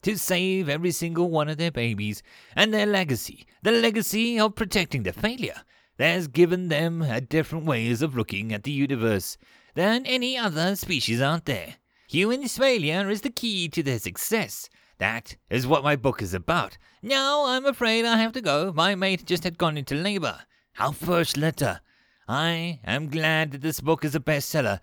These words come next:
because I'm about to have eight new mouths to feed. And you know what?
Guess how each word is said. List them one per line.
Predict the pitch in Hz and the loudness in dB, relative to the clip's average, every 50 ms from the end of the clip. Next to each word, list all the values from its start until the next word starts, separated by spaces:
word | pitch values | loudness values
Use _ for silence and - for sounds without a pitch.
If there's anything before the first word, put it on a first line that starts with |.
| - - - _ | -8 -18 -10 _
because | - 220 - 285 277 | 0 2 2 4 4
I'm | 269 277 294 | 2 2 2
about | 285 254 262 254 262 233 | 2 2 0 0 0 0
to | 247 | 0
have | 226 240 247 233 | 0 0 0 0
eight | 240 254 247 240 - - - | 0 0 0 0 -4 -6 -4
new | 170 214 262 | -4 -4 -2
mouths | 247 233 240 247 269 262 - - | -2 -2 -4 -4 -6 -8 -6 -6
to | 302 262 | -4 -2
feed. | 254 269 247 214 185 139 127 123 110 - _ _ _ _ _ _ | -2 0 0 2 0 0 0 -2 -6 -8 _ _ _ _ _ _
And | - 82 90 87 | -8 -8 -6 -6
you | 85 85 | -6 -4
know | 87 85 90 | -2 0 0
what? | 110 160 190 196 - - - | 0 0 0 -2 -4 -8 -16